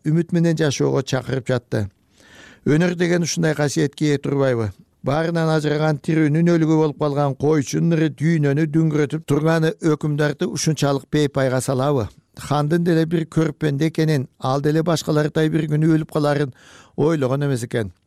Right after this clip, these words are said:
Баштаган ишин аягына чыгармайын жанын тынбаган өкүмдар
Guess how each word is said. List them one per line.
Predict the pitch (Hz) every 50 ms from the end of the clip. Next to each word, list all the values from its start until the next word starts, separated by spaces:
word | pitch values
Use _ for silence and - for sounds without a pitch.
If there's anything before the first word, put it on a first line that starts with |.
| _ _ - - _ _ _ -
Баштаган | 131 139 139 - 160 156 156 160 160
ишин | 139 - 165 160 160
аягына | 156 151 151 151 151 151 139
чыгармайын | - 151 147 143 151 156 147 156 151 143
жанын | - 151 147 151 143
тынбаган | - - 151 147 143 143 143 147 147 151 147
өкүмдар | - - 143 147 151 147 139